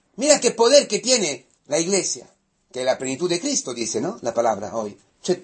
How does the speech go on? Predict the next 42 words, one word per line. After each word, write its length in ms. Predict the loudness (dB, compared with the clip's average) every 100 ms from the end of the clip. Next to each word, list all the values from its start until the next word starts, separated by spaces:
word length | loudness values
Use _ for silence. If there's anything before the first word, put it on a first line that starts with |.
| -4
tú 180 | -2
participas, 840 | 2 2 4 0 0 -2 -4 -8 -6
participas 720 | -6 -4 -6 -4 -4 -4 -2
del 200 | -4 -4
poder 600 | -2 2 4 4 2 -4 _
de 140 | -2 -2
Cristo. 440 | -2 -10 -12 -18 _ _ _ _ 0
Y 80 | 4
es 160 | 4
fantástico, 760 | 6 4 4 2 2 -2 -8 -10
porque 200 | -8 -2
había 180 | 2 4
esta 200 | 4 0
imagen 500 | 0 -2 -4 -12 -12 _ _
que 100 | -6
a 20 | 0
mí 40 |
me 140 | 0 0
consolaba 440 | -4 2 4 4
muchísimo, 680 | 2 -4 -4 -4 -6 -10 -16 _ _ _ _ _ _ _ -18 -2
que 120 | 0
es 100 | 2
lo 160 | 2 0
de 240 | 0 -4 -10 -6
esta 300 | -2 0 2
fiesta, 580 | 6 6 6 -2 -14 -20 _ _ _
que 80 | -2
es 140 | 0 0
muy, 420 | 0 4 4 4
muy, 220 | 2 0
muy 180 | 2 4
cercana 460 | 4 2 2 2
a 20 | 2
nuestra 320 | -2 -4 -4
vida. 320 | -4 -8 -12 _ _ _ -8
Porque 240 | -4 2
es 100 | 4
verdad 320 | 4 6 6 6
que 120 | 2
nosotros 340 | 4 2 2
muchas 340 | 0 4 4 4
veces 460 | 2 2 -4 -8